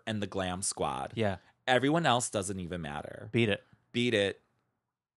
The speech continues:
Speaker 1: You
Speaker 2: And
Speaker 1: know
Speaker 2: Maria.
Speaker 1: what I mean?
Speaker 2: And Maria.
Speaker 1: Oh, well, and Maria, 'cause of course they need an assistant.
Speaker 2: Yeah.
Speaker 1: Yeah. Maria, of course.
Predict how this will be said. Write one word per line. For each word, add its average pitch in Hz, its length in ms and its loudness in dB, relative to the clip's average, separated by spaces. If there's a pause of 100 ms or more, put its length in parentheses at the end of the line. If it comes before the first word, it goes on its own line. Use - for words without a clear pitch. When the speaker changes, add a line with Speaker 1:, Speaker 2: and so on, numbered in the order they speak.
(120)
Speaker 1:
You 113 60 0
Speaker 2:
And 117 80 6
Speaker 1:
know 127 80 10
Speaker 2:
Maria. 120 140 8
Speaker 1:
what 95 40 6
I 95 40 0
mean? 110 280 -2
Speaker 2:
And 113 80 -2
Maria. 92 320 2 (960)
Speaker 1:
Oh, 151 100 8
well, 110 180 2
and 143 200 4
Maria, 104 340 2
'cause 104 220 -4
of 87 120 -6
course 113 260 0
they 95 100 -6
need 90 180 -6
an 80 120 -8
assistant. - 520 -8
Speaker 2:
Yeah. 107 200 2 (320)
Speaker 1:
Yeah. 82 220 -6 (540)
Maria, 104 320 0
of 71 160 -6
course. - 500 -8